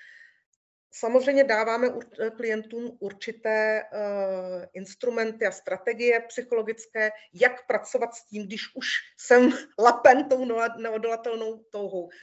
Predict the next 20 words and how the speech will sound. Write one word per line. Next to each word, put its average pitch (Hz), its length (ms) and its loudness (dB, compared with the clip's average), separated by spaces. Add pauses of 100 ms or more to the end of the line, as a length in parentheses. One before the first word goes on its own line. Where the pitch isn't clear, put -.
(100)
Na 196 60 -12
to 254 120 -6
také 247 300 -4
strategie, 208 680 -8 (320)
eh, 185 140 -14
existují, 226 540 -14
pracuje 208 340 -6
se 220 140 -8
zejména 208 380 -4
s 196 80 -10
vnitřní 196 400 -10
motivací 185 840 -4 (280)
a - 200 -10
uvědomujeme 214 540 2
se 233 140 -4
s - 120 -14
klienty, 190 580 0 (280)
proč 254 500 4
vlastně 185 480 -6 (140)
oni 196 400 -2